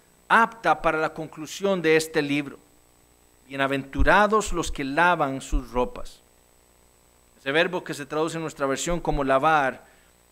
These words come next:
en el original se encuentra en tiempo presente. Literalmente la podríamos traducir así: "Bienaventurados los que continuamente están lavando sus ropas".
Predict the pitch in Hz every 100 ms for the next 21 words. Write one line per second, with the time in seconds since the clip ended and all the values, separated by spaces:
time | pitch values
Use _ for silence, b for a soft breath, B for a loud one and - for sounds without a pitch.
0 | _ _ _ _ _ 131 151 151 139 160
1 | 240 - 214 202 208 208 170 160 156 160
2 | 190 185 160 - 156 139 - 139 135 -
3 | - _ _ _ _ _ - - - 131
4 | 165 147 175 165 156 151 156 160 170 160
5 | 131 120 123 165 175 - _ b b b
6 | b b _ 139 147 143 139 - 147 175
7 | 208 214 196 185 - 170 165 165 160 -
8 | - 220 254 240 214 196 196 160 - 147
9 | 151 151 - - 202 214 196 170 170 170
10 | 143 139 135 - 151 131 127 127 - -
11 | -